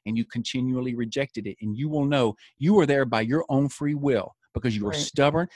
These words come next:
Speaker 1: and hard-headed and you didn't want to listen. And you will know, "This is not God's fault, and it's no one else's fault but my own.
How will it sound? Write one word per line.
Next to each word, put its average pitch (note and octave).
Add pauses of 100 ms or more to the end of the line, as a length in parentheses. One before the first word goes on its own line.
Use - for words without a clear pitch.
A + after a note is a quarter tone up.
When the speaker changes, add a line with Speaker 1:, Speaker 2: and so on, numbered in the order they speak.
(180)
Speaker 1:
and A2
hard-headed D3+
and A2+
you G#2+
didn't A2+
want C3
to C3+
listen. D3 (260)
And A2+
you D3
will D3+
know, C3 (140)
"This A#2
is G2
not G#2
God's C3
fault, E3+ (220)
and F#2+
it's -
no A2
one D3
else's D3
fault -
but D3
my D3
own. A2+